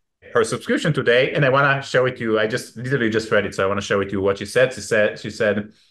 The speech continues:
"I'm going on maternity leave for the next six months." Awesome. She said,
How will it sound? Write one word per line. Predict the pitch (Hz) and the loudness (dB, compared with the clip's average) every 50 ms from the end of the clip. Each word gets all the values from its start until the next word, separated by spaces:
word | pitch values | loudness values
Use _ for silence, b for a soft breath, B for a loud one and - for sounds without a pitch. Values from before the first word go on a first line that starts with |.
| b b _ | b b _
"I'm | 127 117 113 | -2 -2 0
going | 107 123 139 151 151 151 | 2 4 4 4 4 2
on | 139 131 | 2 2
maternity | 113 110 - - 135 135 139 139 143 | 0 -2 0 0 0 0 0 -2 0
leave | 135 135 147 156 160 170 160 - _ | 0 0 0 0 -2 -4 -8 -8 _
for | - 120 107 | -2 0 0
the | 104 | 2
next | 107 113 120 120 - - - - - - | 2 2 0 0 -4 -10 -12 -12 -10 -8
six | - 117 107 110 113 | -6 -6 -6 -6 -2
months." | 131 139 165 214 339 330 - - - - - _ _ _ _ _ _ - | 0 0 0 0 0 -4 -6 -8 -10 -10 -14 _ _ _ _ _ _ -6
Awesome. | 92 95 - 170 180 208 214 208 | -6 -4 0 0 0 0 0 -4
She | - - 107 | -6 -8 -2
said, | - 117 110 107 107 107 - | 0 2 2 2 0 -2 -10